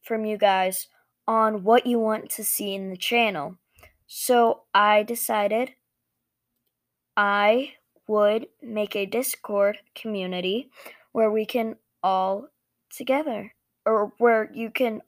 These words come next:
all send me your thoughts, and that can be either text or voice. And yeah,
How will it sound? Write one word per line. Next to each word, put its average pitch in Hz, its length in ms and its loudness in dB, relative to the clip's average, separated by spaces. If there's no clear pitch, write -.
all 202 380 2
send 247 420 -2
me 185 300 -6
your 196 180 -2
thoughts, - 800 2
and 190 360 -2
that 233 200 -2
can 220 180 -6
be 202 240 -2
either 185 480 -4
text - 640 2
or 214 440 0
voice. 208 680 -2
And 240 560 0
yeah, 214 320 2